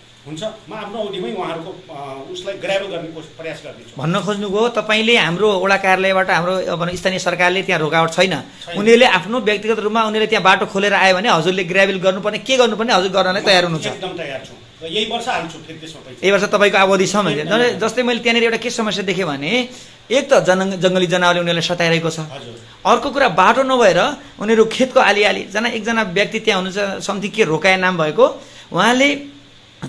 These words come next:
Speaker 2: पक्की घर बनाउँदा दुई किलोमिटरबाट ढुङ्गा पनि बोकेर डोकामा बोकेँ, बालुवा पनि डोकामा बोकेँ, अनि त्यहाँबाट गएर गिट्टी पनि डोकामा बोकेर मैले घर बनाएँ भनेर हिजो हामीसँग गुनासो गरेको हुँदा आज हामी तपाईँसँग के हाम्रो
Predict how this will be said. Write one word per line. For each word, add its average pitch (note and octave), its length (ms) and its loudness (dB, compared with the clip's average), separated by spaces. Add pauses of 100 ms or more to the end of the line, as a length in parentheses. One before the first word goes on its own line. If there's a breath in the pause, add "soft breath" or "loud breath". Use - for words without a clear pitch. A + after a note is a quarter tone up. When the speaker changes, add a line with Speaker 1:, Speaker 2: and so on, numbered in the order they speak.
Speaker 2:
पक्की G3 260 2
घर A3+ 160 6
बनाउँदा F3+ 480 2
दुई A3+ 240 -4
किलोमिटरबाट A#3+ 580 0
ढुङ्गा F#3 300 0
पनि G3+ 200 -2
बोकेर F#3 420 0 (180)
डोकामा F#3+ 300 0
बोकेँ, F#3 460 -2 (340 loud breath)
बालुवा G3+ 360 4
पनि A3+ 160 0
डोकामा G3 340 0
बोकेँ, F#3 580 -2 (240 loud breath)
अनि E3+ 200 -2
त्यहाँबाट F#3 280 0
गएर F3 220 4
गिट्टी A3+ 260 -2
पनि B3 160 -2
डोकामा G#3 300 2
बोकेर F#3 560 0
मैले F3 240 0
घर E3 200 2
बनाएँ F#3 400 0 (300 loud breath)
भनेर E3 180 0
हिजो E3 220 2
हामीसँग D#3 340 -2
गुनासो D#3 280 -6
गरेको D3 260 -4
हुँदा D3 180 -2
आज C#3+ 140 -4
हामी C#3+ 200 -6
तपाईँसँग D3+ 460 -6 (120)
के A#3 200 4
हाम्रो E3+ 460 0